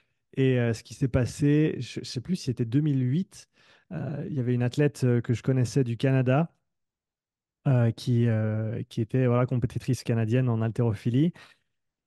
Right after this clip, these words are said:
Elle avait terminé neuvième, si je me trompe pas, au championnat du monde.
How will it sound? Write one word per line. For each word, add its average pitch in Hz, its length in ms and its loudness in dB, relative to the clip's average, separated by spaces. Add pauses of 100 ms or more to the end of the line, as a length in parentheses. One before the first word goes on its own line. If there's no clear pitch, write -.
Elle 123 140 0
avait 120 180 4
terminé 123 680 2
neuvième, 127 600 2 (200)
si - 140 -10
je 120 60 0
me 120 60 2
trompe 117 180 -4
pas, 139 100 2
au 135 80 2
championnat 127 360 0
du 113 120 0
monde. 120 400 0